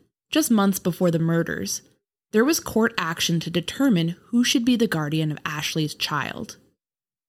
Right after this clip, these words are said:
According to some online chatter, a relative of one of the Delphi victims may have provided information to the court, which resulted in Ashley losing the right to be the guardian of her child.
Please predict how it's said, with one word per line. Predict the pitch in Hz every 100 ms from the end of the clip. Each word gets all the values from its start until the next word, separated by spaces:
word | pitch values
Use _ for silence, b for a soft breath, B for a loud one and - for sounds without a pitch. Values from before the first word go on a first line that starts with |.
| _ _ _ _ _ _ _ -
According | 185 - 247 269
to | 240
some | 185 - 208
online | 190 185 170 165
chatter, | 160 196 196 160 180 - _ _ _ -
a | 185
relative | 185 214 302 302
of | 233 170
one | 170 175
of | 175
the |
Delphi | 180 240 285 - 165
victims | 156 - 156 151 - _
may | 180 175
have | 196 208
provided | - 165 156 160 165
information | 180 185 208 170 151 - 156
to | 156
the | 156
court, | - 147 156 - -
which | - 165
resulted | 170 160 165 170
in | 165 156 -
Ashley | 160 165 - 160
losing | 151 165 170 196
the | 180
right | 147 143 -
to |
be | 156 151
the | 143
guardian | - 143 143 139
of | 143
her | 156
child. | 135 - 135 - -